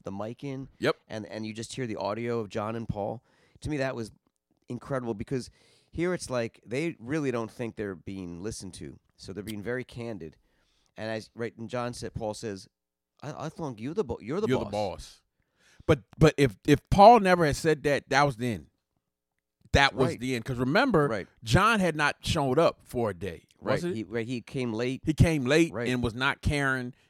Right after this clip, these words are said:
Speaker 2: And then they went and had a talk. 'Cause
Speaker 1: Right.
Speaker 2: remember, they were like, they were trying to reach him.
Speaker 1: Right,
Speaker 2: They couldn't
Speaker 1: right, right.
Speaker 2: reach him. And then he was like, "Paul, John wants to talk to you."
Speaker 1: Yeah,
Speaker 2: Paul
Speaker 1: yeah,
Speaker 2: jumps
Speaker 1: right,
Speaker 2: up,
Speaker 1: right, right.
Speaker 2: goes talk. He's like, "He'll be here
Speaker 1: Right.
Speaker 2: by, by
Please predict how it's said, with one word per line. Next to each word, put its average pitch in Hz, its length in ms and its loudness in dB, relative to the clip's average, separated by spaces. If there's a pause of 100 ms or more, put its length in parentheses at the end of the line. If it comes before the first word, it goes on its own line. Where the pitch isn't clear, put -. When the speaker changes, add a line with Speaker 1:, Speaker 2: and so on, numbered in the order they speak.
Speaker 2:
And 120 120 -4
then 123 140 0
they 131 100 0
went 131 240 0
and 113 60 -8
had 117 220 -6
a - 20 -16
talk. 233 380 0
'Cause 123 120 -8
Speaker 1:
Right. 120 100 -8
Speaker 2:
remember, 123 280 -2
they 120 80 -2
were 123 120 -4
like, 113 240 -4 (120)
they 113 80 -4
were 107 80 -6
trying 127 260 -4
to 117 60 -8
reach 127 240 -6
him. 120 220 -10 (180)
Speaker 1:
Right, 107 140 -2
Speaker 2:
They 107 40 -4
couldn't 135 260 2
Speaker 1:
right, 120 40 2
right. 127 80 6
Speaker 2:
reach 120 140 -2
him. 120 240 -2 (240)
And 113 140 -4
then 123 120 -4
he 123 60 -2
was 110 100 -6
like, 107 240 -4 (640)
"Paul, 135 280 8
John 123 260 2
wants 110 160 -10
to 95 60 -18
talk 87 320 -6
to 76 80 -16
you." 78 140 -18
Speaker 1:
Yeah, - 80 4
Speaker 2:
Paul 156 220 10
Speaker 1:
yeah, 120 60 2
Speaker 2:
jumps 147 180 4
Speaker 1:
right, 135 160 6
Speaker 2:
up, 139 140 6
Speaker 1:
right, 131 160 0
right. 123 300 -2
Speaker 2:
goes 135 300 4
talk. 120 220 4
He's 117 100 -6
like, 104 120 -4
"He'll 143 140 12
be 131 180 8
here 113 300 4
Speaker 1:
Right. 98 120 -4
Speaker 2:
by, 104 340 -2
by 101 320 -4